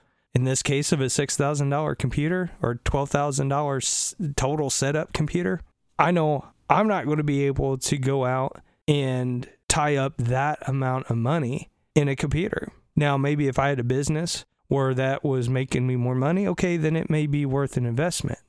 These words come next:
The last thing I will say is this. Tariffs are another form of a tax.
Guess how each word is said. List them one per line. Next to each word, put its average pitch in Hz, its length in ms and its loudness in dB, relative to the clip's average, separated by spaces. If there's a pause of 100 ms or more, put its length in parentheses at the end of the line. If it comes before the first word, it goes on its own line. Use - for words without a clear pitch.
(100)
The 127 80 6
last 151 240 2
thing 180 180 0
I 175 80 -2
will 175 180 -2
say 156 220 0
is 147 180 -2
this. - 360 -4 (160)
Tariffs 196 600 0 (200)
are 131 180 2
another 127 600 0
form 131 640 -2
of 123 380 -2
a 113 220 -2 (100)
tax. - 580 -4